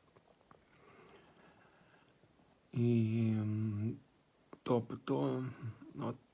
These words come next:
там, скажімо, моя про-, хвороба, це така індивідуальна моя проблема. А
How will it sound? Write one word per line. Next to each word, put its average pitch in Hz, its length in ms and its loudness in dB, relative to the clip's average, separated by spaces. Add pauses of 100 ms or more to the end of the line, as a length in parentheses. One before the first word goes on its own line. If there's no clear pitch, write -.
там, 110 200 -2
скажімо, 107 580 0
моя 120 520 0
про-, - 200 -10
хвороба, 143 880 -2 (720)
це - 120 -12
така - 340 -2
індивідуальна 104 760 2
моя 92 220 -2
проблема. 104 720 -2 (640)
А 101 160 -4